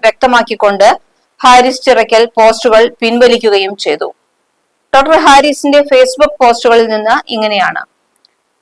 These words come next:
സർക്കാർ മെഡിക്കൽ കോളേജിലെ ഒരു വകുപ്പ് മേധാവിയുടെ ഏറ്റവും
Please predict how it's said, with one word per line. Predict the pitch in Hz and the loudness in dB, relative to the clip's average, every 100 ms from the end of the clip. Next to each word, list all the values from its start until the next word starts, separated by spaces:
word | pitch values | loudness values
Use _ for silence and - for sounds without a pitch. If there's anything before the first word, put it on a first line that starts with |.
| - - | -12 -2
സർക്കാർ | 277 277 339 339 | -2 2 0 2
മെഡിക്കൽ | 294 277 294 285 | 0 0 0 2
കോളേജിലെ | 277 262 254 254 262 262 | 4 2 2 2 2 4
ഒരു | 247 240 | 0 2
വകുപ്പ് | 240 247 - 294 | 0 0 0 2
മേധാവിയുടെ | 262 240 - 240 240 233 233 - 233 | 2 0 0 0 0 2 0 2 0
ഏറ്റവും | 233 - 302 | 0 0 0